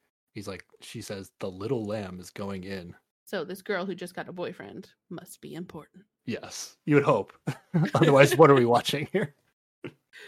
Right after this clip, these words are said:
Speaker 2: Well, I mean, earlier there was just a scene where a woman took a pregnancy test and then it cut away and I was
Speaker 1: Oh,
Speaker 2: like,
Speaker 1: yeah.
Speaker 2: "That was somebody. I hope she's okay." Sure.
Speaker 1: I don't know if Netflix made that editing <laughs> decision,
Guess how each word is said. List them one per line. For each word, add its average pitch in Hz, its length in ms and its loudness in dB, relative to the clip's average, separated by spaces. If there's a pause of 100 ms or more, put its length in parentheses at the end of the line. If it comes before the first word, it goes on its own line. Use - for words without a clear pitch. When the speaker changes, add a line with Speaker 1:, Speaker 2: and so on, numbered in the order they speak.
(340)
Speaker 2:
Well, 277 180 0
I 285 60 -2
mean, 269 180 -6
earlier 269 400 -2
there 214 140 -4
was 208 200 -4
just 208 220 -8
a 196 60 -10
scene 220 340 -8
where 185 160 -2
a 180 60 -4
woman 180 360 -6
took 190 200 -10
a 175 60 -12
pregnancy 196 520 -8
test - 340 -12
and 175 80 -10
then 175 140 -8
it - 80 -12
cut 170 200 -8
away 175 300 -6
and 151 80 -10
I 151 60 -12
was - 180 4
Speaker 1:
Oh, 180 100 10
Speaker 2:
like, 147 100 12
Speaker 1:
yeah. 131 160 4
Speaker 2:
"That 214 200 2
was 285 280 -6
somebody. 196 500 -4 (340)
I 185 180 -4
hope 220 340 -4
she's 311 340 -6
okay." 214 580 -2 (440)
Sure. 214 540 -4 (360)
Speaker 1:
I - 80 -10
don't 214 140 0
know 269 120 6
if 107 80 2
Netflix 110 540 -4
made 151 220 0
that 165 180 0
editing 160 360 4
<laughs> 185 80 8
decision, 208 600 4